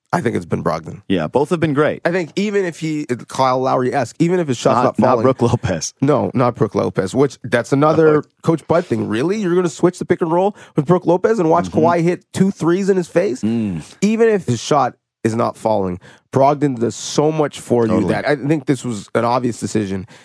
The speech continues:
Speaker 1: as to why he
Speaker 2: No,
Speaker 1: shouldn't have been
Speaker 2: I'm
Speaker 1: playing
Speaker 2: with you
Speaker 1: more
Speaker 2: on that.
Speaker 1: earlier. I
Speaker 2: And
Speaker 1: cut you off.
Speaker 2: I think it was after game one or game two we came in here, and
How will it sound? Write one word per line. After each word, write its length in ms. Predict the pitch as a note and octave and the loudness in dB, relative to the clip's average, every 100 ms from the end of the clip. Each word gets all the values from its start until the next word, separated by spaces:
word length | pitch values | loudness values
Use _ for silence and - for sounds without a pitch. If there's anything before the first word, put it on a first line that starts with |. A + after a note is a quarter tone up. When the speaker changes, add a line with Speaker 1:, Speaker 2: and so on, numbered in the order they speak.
| - | -8
Speaker 1:
as 180 | G#2+ G#2+ | -6 -2
to 80 | A#2 | 0
why 160 | A2+ | 0
he 80 | A#2 | 0
Speaker 2:
No, 60 | G#2 | 0
Speaker 1:
shouldn't 120 | A#2 | 0
have 60 | A2 | 2
been 80 | |
Speaker 2:
I'm 60 | G2+ | 2
Speaker 1:
playing 160 | A#2+ A#2+ | 2 0
Speaker 2:
with 80 | B2 | 2
you 60 | |
Speaker 1:
more 100 | G2+ | 2
Speaker 2:
on 80 | G2 | 0
that. 160 | F2 G#2 | 0 0
Speaker 1:
earlier. 280 | B2+ G2 - - | 0 -2 -6 -2
I 60 | |
Speaker 2:
And 80 | A2+ | 0
Speaker 1:
cut 140 | C3 G#2+ | 0 0
you 100 | A#2 | -4
off. 160 | - - | -6 -4
Speaker 2:
I 80 | |
think 200 | B2 F3+ | -2 0
it 40 | G#3 | 0
was 140 | F#3+ | 0
after 360 | D3+ C3+ - A#2+ | 0 0 0 0
game 340 | G2 G#2+ G2+ F#2+ | 0 0 0 0
one 320 | F#2 F#2+ E2 | 0 0 0
or 160 | D2 F#2 | -2 -2
game 260 | E2+ G2 F2 | 0 -2 -2
two 240 | - F#2 | -2 -2
we 120 | E2 | -2
came 240 | - D#2+ D#2+ | -4 -4 -2
in 100 | D2+ | -4
here, 280 | C#2+ - - | -6 -8 -6
and 420 | - G2+ F#2+ F#2 | -2 0 0 0